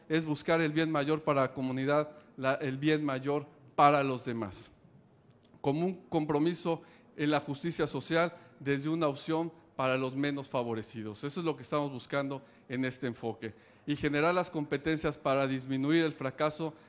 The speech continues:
de los emprendimientos. Para ello proponemos la siguiente metodología, rapidísimo la trato de compartir, que evidentemente esta es una metodología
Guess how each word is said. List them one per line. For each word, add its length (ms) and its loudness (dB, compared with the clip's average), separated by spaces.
de 160 0
los 220 -4
emprendimientos. 880 -6
Para 160 4
ello 240 2
proponemos 720 0
la 120 -2
siguiente 380 -4
metodología, 720 -2
rapidísimo 680 0
la 160 0
trato 300 -2
de 100 -2
compartir, 520 0
que 100 0
evidentemente 640 0
esta 180 -4
es 120 -8
una 160 0
metodología 680 -2